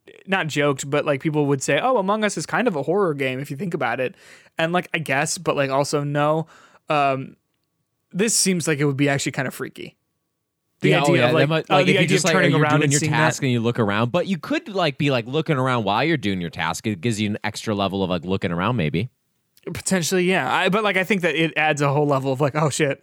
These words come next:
Speaker 1: Or, like, when
Speaker 2: Yeah.
Speaker 1: the lights go out, that, uh, which is a thing in Among Us, 'cause you haven't played, the, the lights can go out.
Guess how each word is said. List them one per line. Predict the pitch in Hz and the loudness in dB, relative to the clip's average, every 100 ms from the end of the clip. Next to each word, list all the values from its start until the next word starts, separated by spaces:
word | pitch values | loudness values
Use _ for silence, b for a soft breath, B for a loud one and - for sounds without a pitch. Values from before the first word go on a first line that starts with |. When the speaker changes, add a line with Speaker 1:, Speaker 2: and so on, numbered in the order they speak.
| b | b
Speaker 1:
Or, | - | -2
like, | 190 | 2
when | 180 | 2
Speaker 2:
Yeah. | 175 | 0
Speaker 1:
the | |
lights | 147 139 - | 2 0 0
go | 175 | 0
out, | 165 170 - | 2 0 0
that, | 156 147 - | -2 -2 -4
uh, | - 90 139 | -8 -6 -2
which | 156 151 | -2 0
is | 147 | -2
a | |
thing | 143 147 | -2 -2
in | |
Among | 143 143 | 0 0
Us, | 143 - B B B | -2 -4 B B B
'cause | - 135 | -8 -2
you | |
haven't | 123 120 | -2 -2
played, | 123 107 | -6 -6
the, | - 151 | -2 -2
the | 156 | 2
lights | 151 127 | 0 0
can | - | -4
go | 139 | -8
out. | - - | -8 -12